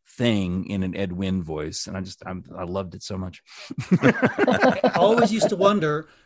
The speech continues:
Speaker 2: what are the Wake and Bakers, you know, listening to K-Rock for the Chili Peppers,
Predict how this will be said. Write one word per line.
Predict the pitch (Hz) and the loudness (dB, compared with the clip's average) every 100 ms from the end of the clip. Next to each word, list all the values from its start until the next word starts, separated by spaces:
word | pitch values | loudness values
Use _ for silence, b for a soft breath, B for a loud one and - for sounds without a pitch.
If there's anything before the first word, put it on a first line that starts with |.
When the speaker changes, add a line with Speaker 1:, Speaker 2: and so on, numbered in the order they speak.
| b | b
Speaker 2:
what | 151 143 208 262 254 | -8 -2 2 2 2
are | 190 190 | 2 2
the | 180 175 135 | 4 2 4
Wake | 175 214 | 4 4
and | 175 135 | 2 0
Bakers, | 156 147 147 143 139 123 | -2 -2 -4 -4 -4 -4
you | 147 | -4
know, | 131 | -4
listening | 135 151 - 156 | -2 -4 -2 -4
to | 143 | -4
K-Rock | - 170 156 147 | -2 0 2 2
for | - 220 | 4 4
the | 160 | 2
Chili | - 180 | -2 -8
Peppers, | - 131 147 151 | -8 -8 -8 -12